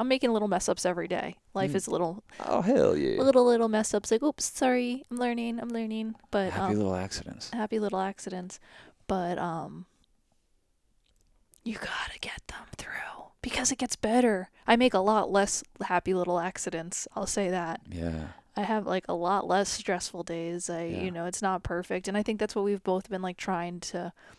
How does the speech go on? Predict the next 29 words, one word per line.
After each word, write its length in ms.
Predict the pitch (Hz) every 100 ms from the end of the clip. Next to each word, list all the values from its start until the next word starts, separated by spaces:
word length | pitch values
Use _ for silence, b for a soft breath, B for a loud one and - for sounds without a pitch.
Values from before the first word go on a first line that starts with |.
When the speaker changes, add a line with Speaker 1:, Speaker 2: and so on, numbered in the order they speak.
| b
Speaker 1:
impart 380 | 208 202 190 190
on 100 | 190
each 200 | 175 -
other 240 | 175 170 196
is, 120 | 180
like, 160 | 170
let's 120 | - -
just 160 | 247
be 100 | 277
patient 420 | - - 185 -
with 160 | 185 185
each 160 | 185 -
other. 320 | 175 175 175
Like, 200 | 170 175
we're 100 | 180
doing 280 | 180 196 208
so 240 | - 180
good. 200 | 175 175
Let's 120 | 180 -
be 80 |
grateful 400 | 180 180 175 214
for 180 | 185 190
each 200 | 170 -
other. 280 | 175 175 165
And 120 | 170
I 20 |
think 280 | 175 208 190
we're 80 | 185
really 340 | 180 196 190